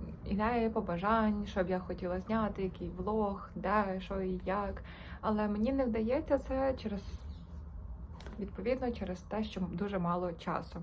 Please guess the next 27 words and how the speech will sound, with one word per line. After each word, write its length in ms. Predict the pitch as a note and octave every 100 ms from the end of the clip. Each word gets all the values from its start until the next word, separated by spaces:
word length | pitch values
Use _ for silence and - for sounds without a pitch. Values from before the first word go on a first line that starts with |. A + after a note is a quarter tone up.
| - - - - - - - - -
Чи 100 | G#3+
буду 220 | C#4 B3
я 120 | A#3
йти 260 | A3 A3 A3+
з 100 | A3
Ютубу? 540 | A3 B3+ B3+ C4 B3 A#3+ -
Ні. 260 | G3 F#3+ E3+ - - - - -
Я 120 | A3+
хочу 600 | A3 G#3+ G#3 G#3 G3 F#3+
продовжувати 720 | G3+ F#3+ F#3 F#3 F#3 F3+ F3+ F3
знімати 520 | F#3+ F3+ E3 D#3+ E3
відео, 460 | G#3 C#4+ D#4+ C#4+ -
але 400 | G3 F#3+ E3 F#3+ - - - - - - -
коли 200 | A#3 B3
я 140 | B3
починала 840 | A#3 G#3+ A3 G3+ F#3+ G3 A#3 C4 -
вести 340 | G#3+ G#3+ -
свій 360 | F3 - F#3+ F3+
канал 460 | G3+ G3 A3 E4+ C4+ -
і 80 |
взагалі 600 | A3 G3 F3+ G3 F#3+ F3
Instagram, 400 | F#3 G3 G#3 D4
я 80 | C4+
собі 220 | A#3 A3+
пообіцяла 640 | A#3+ G3 F#3 F#3 G#3+ A#3+ A3
одну 540 | - F#3+ G3+ A3 A3 -
річ, 340 | G3 -